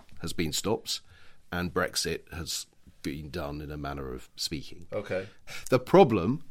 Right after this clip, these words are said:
Speaker 2: Yeah, go on.
Speaker 1: um, is that, um, that there isn't something that unifi-, unifies that coalition of support. And, you know, the Prime Minister, you know, one of his qualities actually as, as a leader is because you can't pin him down because he agrees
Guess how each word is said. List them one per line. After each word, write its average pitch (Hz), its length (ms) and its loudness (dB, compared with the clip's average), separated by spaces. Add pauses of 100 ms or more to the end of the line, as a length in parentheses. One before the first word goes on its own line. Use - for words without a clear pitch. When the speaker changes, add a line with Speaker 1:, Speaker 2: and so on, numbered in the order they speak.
Speaker 2:
Yeah, 120 160 6
go 113 180 10
on. 113 80 8
Speaker 1:
um, 107 180 2 (300)
is 120 380 6
that, 107 600 2 (360)
um, 107 460 2
that 110 280 4
there 110 400 6
isn't 120 280 4
something 101 400 0
that 92 120 0
unifi-, 90 600 -2
unifies 90 540 0
that 87 180 -4
coalition 76 520 -6
of 69 80 -8
support. - 360 -12 (560)
And, 107 520 2
you 110 120 4
know, 95 80 4
the 101 80 -2
Prime 135 320 2
Minister, 82 500 2 (440)
you 87 120 -4
know, 87 60 0 (100)
one 113 240 4
of 104 100 2
his 110 240 0 (180)
qualities 101 540 4
actually 78 460 -6
as, 76 140 -6
as 82 140 -4
a 82 60 -2
leader 90 300 2
is 87 80 -2
because 123 160 -2
you 127 80 2
can't 151 280 2
pin 131 180 4
him 101 160 4
down 113 480 2 (400)
because 127 320 4
he 120 200 6
agrees 101 560 2